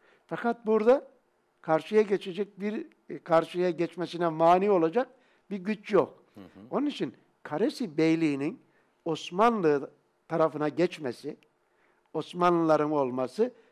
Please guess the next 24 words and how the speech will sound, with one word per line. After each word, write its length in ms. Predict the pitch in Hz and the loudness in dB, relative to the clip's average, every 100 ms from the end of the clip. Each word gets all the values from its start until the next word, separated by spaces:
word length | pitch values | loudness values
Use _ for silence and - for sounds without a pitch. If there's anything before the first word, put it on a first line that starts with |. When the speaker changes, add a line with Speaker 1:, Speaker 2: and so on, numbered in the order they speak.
| _ - | _ -10
Speaker 1:
Osmanlılara 800 | 151 - 226 247 185 151 160 165 | -10 -6 -4 -2 0 2 2 2
Rumeli'ye 560 | 160 226 190 147 143 | 2 4 4 4 -2
geçişi 600 | 127 160 160 147 226 269 - _ _ _ - | -2 -4 -4 -10 -8 -8 -10 _ _ _ -10
imkan 200 | 196 139 | -6 0
Speaker 2:
Kolaylaştırdı. 240 | 202 165 | 2 4
Speaker 1:
dahiline, 640 | 147 139 127 135 123 117 - _ _ _ _ _ _ | 4 4 2 -2 -2 -4 -6 _ _ _ _ _ _
e, 360 | 135 123 123 117 | -10 -10 -10 -14
sokuyor. 480 | - 123 117 107 82 _ _ _ | -16 -18 -14 -14 -14 _ _ _
Speaker 2:
Kolaylaştırdı. 440 | 123 113 92 - | -16 -14 -14 -8
Speaker 1:
Yani 280 | 147 120 120 | -6 -6 -6
kolaylaştırıyor. 800 | 180 190 165 151 139 - 120 110 - | 2 6 6 6 0 -6 -10 -10 -12
Speaker 2:
<clears throat> 60 | 95 - _ _ - - - _ - | -16 -20 _ _ -20 -20 -20 _ -14
E, 180 | 110 107 | -12 -10
Karesi 460 | - 113 - 127 | -10 -10 -10 -8
Beyliği'nde 380 | 131 131 135 143 | -6 -6 -8 -8
hocam, 320 | 135 127 139 - 85 | -8 -8 -10 -12 -16
e, 320 | 92 80 101 | -14 -10 -2
var 160 | 127 | 0
mı 120 | 220 202 | 2 2
öyle 240 | 131 104 | 0 0
donanma? 420 | 117 113 107 104 | 0 0 -2 -2
Yani, 260 | 104 107 110 | -2 -2 -2
e, 220 | 107 - | -6 -6
Speaker 1:
Büyük 380 | 95 101 98 | -6 -4 -6